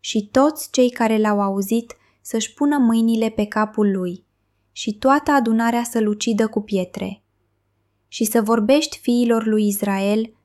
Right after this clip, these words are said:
zicând: „Oricine va blestema pe Dumnezeul său, își va purta păcatul.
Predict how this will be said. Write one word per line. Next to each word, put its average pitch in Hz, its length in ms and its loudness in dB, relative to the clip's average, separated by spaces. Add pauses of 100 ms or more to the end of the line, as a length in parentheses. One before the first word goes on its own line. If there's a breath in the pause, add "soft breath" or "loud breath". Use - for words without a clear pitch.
zicând: 202 680 -2 (680)
„Oricine 277 640 2
va 208 140 2
blestema 208 640 0
pe 247 140 -2
Dumnezeul 202 760 0
său, 220 400 -2 (260 soft breath)
își 220 220 -2
va 233 120 2
purta 233 380 0
păcatul. 196 800 -6